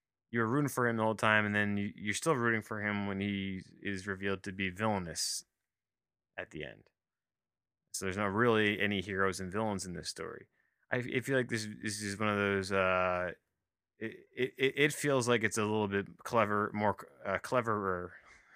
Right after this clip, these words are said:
No, it feels like, this movie feels like it's a little bit, bit more clever than it actually is. So, um, there's, like, a, an awareness thing happening here, which it's not, doesn't, it's not great for the movie. Uh,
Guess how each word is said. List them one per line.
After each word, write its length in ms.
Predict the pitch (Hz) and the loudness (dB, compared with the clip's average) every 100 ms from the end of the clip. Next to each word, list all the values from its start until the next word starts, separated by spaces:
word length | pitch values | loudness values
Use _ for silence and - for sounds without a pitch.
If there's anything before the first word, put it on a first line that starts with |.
| - | -10
No, 180 | 107 87 - - _ | -10 -10 -18 -20 _
it 120 | 113 - | -6 -2
feels 260 | 131 123 | 0 2
like, 180 | 123 120 | 0 -2
this 160 | 139 143 | -4 0
movie 200 | 139 113 | 0 0
feels 180 | 113 | 2
like 140 | 107 95 | 2 0
it's 100 | 90 | -2
a 40 | |
little 140 | 98 95 | -2 -2
bit, 140 | 92 - _ - | -6 -8 _ -6
bit 140 | 107 | -4
more 180 | 95 92 | -2 -2
clever 360 | - 113 98 95 | -2 0 0 0
than 140 | 92 | -4
it 120 | 87 92 | -4 -4
actually 520 | 95 - 92 90 92 | -4 -4 -8 -6 0
is. 280 | 104 113 - _ - _ - | 0 0 -8 _ -20 _ -10
So, 380 | 107 101 95 - | -2 2 2 2
um, 540 | 98 92 90 90 87 _ _ _ _ - | 4 4 4 2 -4 _ _ _ _ -6
there's, 200 | 101 90 | -4 0
like, 180 | 101 - | 0 2
a, 560 | 98 98 95 92 90 _ _ _ _ _ - | 2 4 4 0 -4 _ _ _ _ _ -6
an 60 | 101 | 0
awareness 580 | 98 107 107 101 95 - | 4 8 8 8 2 0
thing 200 | 101 90 | -2 -2
happening 400 | 95 92 98 92 | -4 -2 -4 -2
here, 260 | 95 92 | 0 0
which 200 | 92 - - | -2 -6 -14
it's 180 | 90 101 | -12 -6
not, 260 | 101 95 - - - - | -4 -4 -6 -14 -18 -8
doesn't, 260 | 107 101 - _ | -6 -6 -12 _
it's 120 | _ 110 | _ -10
not 120 | 101 | -6
great 300 | 101 101 - | -2 -2 -2
for 140 | 104 | -8
the 100 | 95 | -6
movie. 520 | 92 98 95 95 92 _ _ _ _ _ | -4 -4 -2 -4 -6 _ _ _ _ _
Uh, 360 | - 82 85 | -6 -6 -6